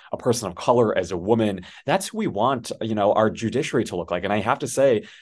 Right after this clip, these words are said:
um, someone who's done an amazing job at reshaping our judiciary is President Biden, and seeing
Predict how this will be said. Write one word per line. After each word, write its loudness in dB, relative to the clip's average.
um, 4
someone -2
who's -2
done 0
an -4
amazing -2
job -2
at -6
reshaping -2
our -2
judiciary -4
is -2
President -4
Biden, 0
and -6
seeing -6